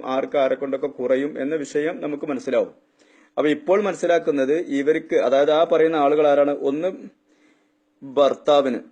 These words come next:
ഭർത്താവിന് നമ്മൾ ഇന്നലെ പറഞ്ഞു പകുതി കിട്ടുന്നു. അതെപ്പോഴാണ്? ഭർത്താവ് തനിച്ച് വരികയും, അല്ലെ, ഭാര്യക്ക് മക്കൾ ഒന്നും ഉണ്ടാവാതിരിക്കുകയും ചെയ്താലാണ്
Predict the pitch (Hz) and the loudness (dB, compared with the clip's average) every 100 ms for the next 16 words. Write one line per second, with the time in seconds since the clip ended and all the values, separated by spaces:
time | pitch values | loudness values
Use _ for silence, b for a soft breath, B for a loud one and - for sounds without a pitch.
0 | _ 135 135 127 - 160 165 175 175 170 | _ -2 -2 -2 0 2 2 0 -4 0
1 | 170 160 165 170 165 165 160 139 151 160 | 0 2 0 2 0 0 0 2 2 0
2 | 156 143 127 139 143 156 156 160 135 123 | -2 -2 0 0 0 2 0 0 -2 -2
3 | - 147 160 160 131 131 131 165 160 156 | 0 0 0 0 -2 -4 -6 -4 -4 -2
4 | 156 160 - _ _ _ _ _ _ 139 | -4 -6 -10 _ _ _ _ _ _ 0
5 | 139 98 - _ _ 131 127 139 147 170 | 0 0 -8 _ _ 0 2 4 2 -2
6 | 190 226 - 135 123 123 160 123 - _ | -4 -6 -10 -4 -4 -2 -2 -2 -6 _
7 | _ _ 143 139 160 139 131 139 147 156 | _ _ -8 -6 -6 -6 -2 0 2 2
8 | 156 156 147 156 160 165 - 131 135 147 | 0 -2 -6 -6 -6 -6 -4 -2 0 2
9 | 151 151 | 0 -2